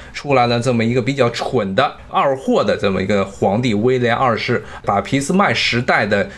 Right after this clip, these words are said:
德国积累下来的各种外交资源全部都浪费了，他把俄国给推到了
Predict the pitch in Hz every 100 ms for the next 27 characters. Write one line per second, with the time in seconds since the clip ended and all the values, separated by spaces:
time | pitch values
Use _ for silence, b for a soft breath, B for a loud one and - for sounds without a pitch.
0 | B - 127 156 131 131 - 190 151 104
1 | - 123 98 95 104 139 104 107 165 131
2 | 139 - 208 156 107 110 - 101 143 165
3 | 170 180 165 - 185 113 92 B B B
4 | - 120 117 107 120 202 147 127 113 101
5 | - 156 156 151 117